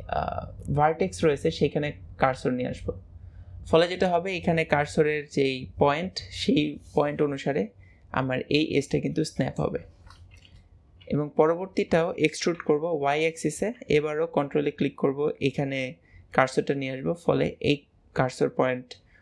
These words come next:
অনুসারে এটা স্ন্যাপ হবে। এবং সর্বশেষ এই দুটো এজ সিলেক্ট করে এফ এ ক্লিক করে এখানে ফেস ক্রিয়েট করে দিব।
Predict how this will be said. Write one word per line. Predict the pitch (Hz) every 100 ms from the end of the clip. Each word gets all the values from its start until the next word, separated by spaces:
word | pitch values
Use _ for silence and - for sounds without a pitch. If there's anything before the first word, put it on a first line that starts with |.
| _
অনুসারে | - 139 147 127
এটা | - 196
স্ন্যাপ | - 131 123
হবে। | - - 156 - - - _ _ -
এবং | 139 139
সর্বশেষ | 160 156 175 180 190 190 -
এই | 165 175
দুটো | 165 147 160 208 240 - -
এজ | 151 151
সিলেক্ট | - 143 143
করে | - 147 170 -
এফ | 151 170
এ |
ক্লিক | 165 147 -
করে | - - -
এখানে | 151 139 143
ফেস | - 151 -
ক্রিয়েট | - 139 -
করে | - -
দিব। | - 202